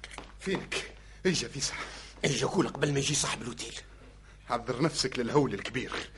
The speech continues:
Speaker 2: شتم؟
Speaker 1: حضرة الحاكم.
Speaker 2: شبيه؟
Speaker 1: جاء.
Speaker 2: لفين؟
Speaker 1: لهوني للأوتيل.
Speaker 2: اش تقول؟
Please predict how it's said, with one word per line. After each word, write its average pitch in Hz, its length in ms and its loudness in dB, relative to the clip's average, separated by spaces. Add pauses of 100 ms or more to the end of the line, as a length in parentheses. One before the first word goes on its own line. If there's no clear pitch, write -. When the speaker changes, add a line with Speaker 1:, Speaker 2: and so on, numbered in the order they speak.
(100)
Speaker 2:
شتم؟ - 300 2 (640)
Speaker 1:
حضرة 127 320 2
الحاكم. 143 380 -2 (360)
Speaker 2:
شبيه؟ 190 360 2 (260)
Speaker 1:
جاء. 220 320 4 (840)
Speaker 2:
لفين؟ - 420 2 (340)
Speaker 1:
لهوني 185 440 6
للأوتيل. 165 480 2 (840)
Speaker 2:
اش - 120 6
تقول؟ - 320 6